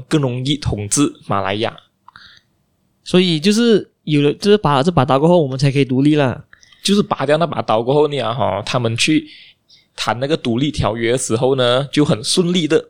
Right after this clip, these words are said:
Speaker 1: 我们就独立了，就是我们不需要被其他国家的人给控制。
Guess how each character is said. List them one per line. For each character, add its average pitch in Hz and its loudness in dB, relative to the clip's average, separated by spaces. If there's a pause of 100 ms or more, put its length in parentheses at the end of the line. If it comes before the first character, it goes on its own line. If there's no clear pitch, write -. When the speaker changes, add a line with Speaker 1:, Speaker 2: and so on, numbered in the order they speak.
Speaker 1:
我 - -6
们 110 -6
就 139 2 (180)
独 110 2
立 127 0
了， 92 -6 (120)
就 147 0
是 143 0
我 127 2
们 110 -2
不 135 -2
需 127 0
要 113 2
被 120 -2 (640)
其 - -2
他 117 -2 (120)
国 113 0
家 113 0
的 120 -2
人 110 -4
给 107 -6
控 117 -4
制。 - -4